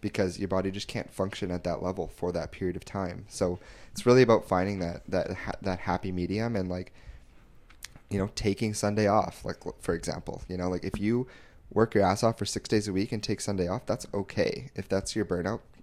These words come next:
clock, that, that's okay. As long as you're staying organized in those six days, you're getting y-, what you need to get done in those six days, you know, take that day off, give yourself that period of time to, you know, do work around the house, go see your friends, go see your family, whatever that looks like, because,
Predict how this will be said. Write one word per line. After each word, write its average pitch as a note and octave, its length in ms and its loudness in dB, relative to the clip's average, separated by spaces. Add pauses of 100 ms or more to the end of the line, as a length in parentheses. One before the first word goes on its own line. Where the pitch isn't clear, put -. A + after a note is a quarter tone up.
clock, D3+ 420 0
that, - 180 -4
that's A#2+ 200 0
okay. - 360 -4 (340)
As - 120 -2
long B2 140 4
as C#3+ 140 0
you're B2 180 4
staying A#2+ 320 0
organized G#2 540 0
in G2+ 100 -4
those F#2 120 -2
six - 260 -6
days, G2 280 -2
you're F#2+ 80 -4
getting G2+ 400 -2
y-, G2+ 160 -6
what F#2+ 200 0
you G2 80 -2
need F#2 180 -2
to G2 60 -4
get F#2 160 -4
done F2 200 -2
in G2 80 -2
those A2 160 -2
six - 240 -4
days, C#3 360 -2 (880)
you G2+ 80 -6
know, G#2 160 -2
take G#2+ 240 0
that A2 160 2
day F#2 140 4
off, F2+ 200 -4
give G2 160 0
yourself G#2 380 0
that D#2+ 160 0
period F#2 240 -2
of F2+ 80 -4
time F2+ 280 -2
to, F#2 260 -4 (420)
you F#2+ 60 -2
know, F2+ 180 2
do G#2 160 6
work G2 180 4
around F#2+ 140 4
the F#2 60 -2
house, F2+ 240 -4
go F#2+ 200 2
see - 180 -2
your F#2 120 2
friends, F2 320 -6
go F#2 140 0
see F#2+ 160 0
your F#2+ 80 4
family, F2+ 340 2
whatever F#2+ 260 0
that F#2 200 2
looks G2 240 0
like, D#2+ 240 0
because, F2+ 440 -2